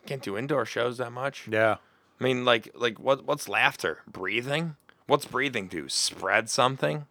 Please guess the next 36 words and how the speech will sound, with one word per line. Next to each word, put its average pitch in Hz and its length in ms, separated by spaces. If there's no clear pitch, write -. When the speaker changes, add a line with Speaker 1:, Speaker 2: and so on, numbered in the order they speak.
Speaker 2:
Yeah. 104 240
Speaker 1:
Everyone's 160 420
Speaker 2:
Well 156 100
Speaker 1:
afraid. 156 200
Like, 147 140
we're 139 200
all 170 180
afraid 151 360
of 123 100
something. 147 640
We 139 100
don't 165 200
know 135 160
what 143 120
it 117 160
is, 180 240
but 120 120
we're 123 180
afraid 151 400
of 104 80
something. - 580
Speaker 2:
Well, 143 120
I 139 80
also 196 260
think 135 240
that, 117 140
like, 113 240
from 127 200
a, 113 140
uh, 104 300
like, 139 180
uh, 143 140
I 127 120
was 117 140
mentioning 123 360
the 95 80